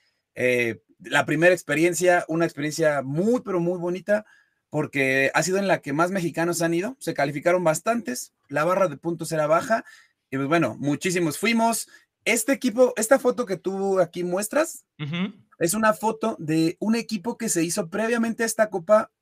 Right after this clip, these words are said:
Speaker 1: ah, bueno, a este mundial,
Speaker 2: Ujú.
Speaker 1: había una liga que, que manejaban en Estados Unidos, que pues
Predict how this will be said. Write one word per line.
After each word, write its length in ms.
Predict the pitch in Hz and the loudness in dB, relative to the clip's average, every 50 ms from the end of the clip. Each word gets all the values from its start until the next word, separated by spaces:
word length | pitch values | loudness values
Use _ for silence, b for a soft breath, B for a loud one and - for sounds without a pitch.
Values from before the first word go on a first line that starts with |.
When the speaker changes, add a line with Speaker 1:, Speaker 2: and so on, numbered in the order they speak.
| _ _ - | _ _ 0
Speaker 1:
ah, 180 | 143 147 139 - - | 0 2 2 0 -2
bueno, 160 | 147 180 185 190 | -2 -2 0 0
a 40 | |
este 180 | 190 - - 214 | -2 -2 -2 -2
mundial, 420 | 208 165 139 139 151 175 247 349 b b b b b b b - | 0 0 0 0 0 0 0 -2 b b b b b b b -16
Speaker 2:
Ujú. 100 | 139 135 131 | -12 0 4
Speaker 1:
había 300 | 135 139 160 180 185 190 | 4 6 6 6 4 4
una 180 | 208 208 208 190 | 4 2 2 2
liga 440 | 170 185 190 170 160 135 127 123 - | 2 2 0 0 0 0 0 -2 -4
que, 220 | - 160 165 151 147 | -4 -4 -4 -4 -4
que 120 | - 151 | -6 -4
manejaban 460 | 147 151 147 147 143 170 165 175 180 | -2 -2 -2 -2 0 0 0 0 0
en 80 | 170 156 | -2 -4
Estados 400 | 143 - - 151 151 160 151 - | -6 -4 -2 0 0 0 -2 -4
Unidos, 480 | 139 135 143 143 131 120 113 - - _ _ _ _ _ _ _ _ _ - | -4 -4 -4 -4 -6 -8 -12 -16 -20 _ _ _ _ _ _ _ _ _ -4
que 220 | 196 208 220 214 | -2 0 0 -2
pues 440 | 175 - 180 165 - - - - _ | -2 -2 -2 -2 -2 -4 -6 -8 _